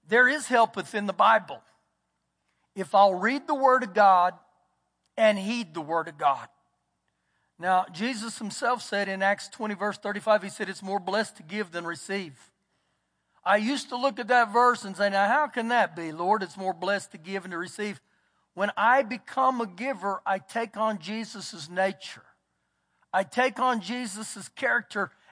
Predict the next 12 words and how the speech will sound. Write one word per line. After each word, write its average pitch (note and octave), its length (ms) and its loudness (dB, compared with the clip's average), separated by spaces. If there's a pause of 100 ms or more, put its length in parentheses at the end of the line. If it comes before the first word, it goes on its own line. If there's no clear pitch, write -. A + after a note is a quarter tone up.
(100)
and G#3 180 2
the G#3+ 220 -2
only E4+ 340 2
way D4 360 4
I'll A3 220 6
ever G#3+ 260 -2
experience G#3 760 -6
it's - 180 -8
more F#3+ 200 -2
blessed F#3+ 420 -2
to G3 60 -14
give G#3 520 -4